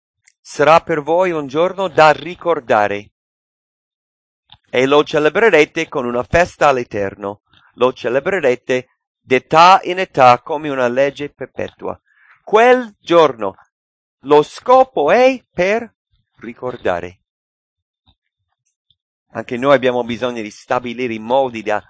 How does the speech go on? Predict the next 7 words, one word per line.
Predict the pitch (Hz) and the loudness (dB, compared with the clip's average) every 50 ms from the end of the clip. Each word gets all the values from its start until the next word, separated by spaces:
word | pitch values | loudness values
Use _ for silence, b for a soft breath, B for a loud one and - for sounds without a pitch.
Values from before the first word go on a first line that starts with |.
| _ _ | _ _
ricordare | - - 123 127 - 120 113 110 - - 120 120 113 101 104 | -16 -14 -14 -14 -12 -12 -12 -12 -8 -6 -4 -4 -4 -4 -6
le | 98 98 95 | -10 -12 -14
cose | - 104 101 95 92 95 87 | -12 -12 -12 -12 -12 -16 -18
giuste, | 85 113 107 - _ - | -16 -18 -18 -18 _ -16
perché | - 98 98 - 113 104 - _ _ _ _ _ _ _ _ _ _ _ _ _ | -14 -14 -12 -10 -10 -10 -10 _ _ _ _ _ _ _ _ _ _ _ _ _
la | - 110 | -12 -10
mes-, | 120 127 - - | -10 -12 -14 -16